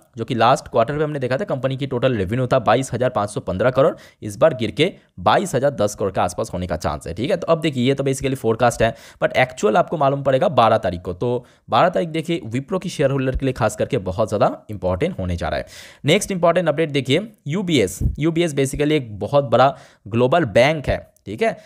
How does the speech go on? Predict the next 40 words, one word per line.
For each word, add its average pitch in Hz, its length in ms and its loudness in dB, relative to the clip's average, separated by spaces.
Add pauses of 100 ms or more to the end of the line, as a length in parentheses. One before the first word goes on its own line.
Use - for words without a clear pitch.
(180)
तो 160 80 -6
उनके 175 260 0
तरफ 202 240 2
से 175 340 0 (260)
कुछ 233 160 -4
शेयर - 280 2
को 202 120 -2
अपग्रेड 131 500 2
किया, 160 320 2 (120)
रेटिंग 139 300 0
होता 151 200 -2
है 247 60 0
ना 240 60 -2
रेटिंग, 135 360 -2 (280)
तो 156 80 -2
वैसे 143 280 4
ही 214 60 -6
कुछ 190 180 -8
शेयर 147 220 -2
को 135 80 -6
डाउनग्रेड 143 480 0
किया। 95 200 -2
तो - 180 -10
यूबीएस 165 480 -2
ने 190 60 -4
यहाँ 123 220 0
पे 156 100 2
अपग्रेड 127 480 0
किया 170 180 2
है 185 180 -2
Infosys 165 500 -6
को, 220 200 -2 (240)
साथ 131 220 2 (120)
में 196 120 -2
डाउनग्रेड 123 520 0
किया 156 160 0
है 147 40 2
दोस्तों 143 340 -4
Wipro 127 360 0
को, - 280 -6